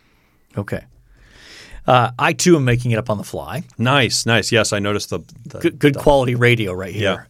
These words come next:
Speaker 2: Yeah.
Speaker 1: Um, so I am gonna go with, um, my wife and I this weekend watched, this is on Amazon Prime,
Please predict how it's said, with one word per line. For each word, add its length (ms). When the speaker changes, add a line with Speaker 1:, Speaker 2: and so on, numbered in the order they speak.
Speaker 2:
Yeah. 300
Speaker 1:
Um, 220
so 720
I 180
am 120
gonna 160
go 380
with, 600
um, 640
my 120
wife 280
and 80
I 180
this 300
weekend 540
watched, 840
this 180
is 60
on 100
Amazon 380
Prime, 600